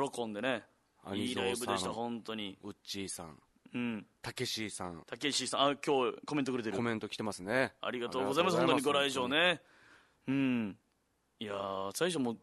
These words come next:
Speaker 1: 冒頭の、なんか、潤選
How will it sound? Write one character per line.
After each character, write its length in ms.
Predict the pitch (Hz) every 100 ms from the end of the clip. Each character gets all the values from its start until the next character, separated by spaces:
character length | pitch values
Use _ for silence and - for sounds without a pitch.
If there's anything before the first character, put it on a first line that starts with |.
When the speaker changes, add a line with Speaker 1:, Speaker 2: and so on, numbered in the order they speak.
| 120
Speaker 1:
冒 300 | 135 202 240
頭 320 | - 202 208
の、 340 | 214 180 120 - _ _ _ _ _ _ -
な 80 |
ん 40 | 120
か、 180 | 104 - _ _
潤 380 | 123 117 285 349
選 260 | - 214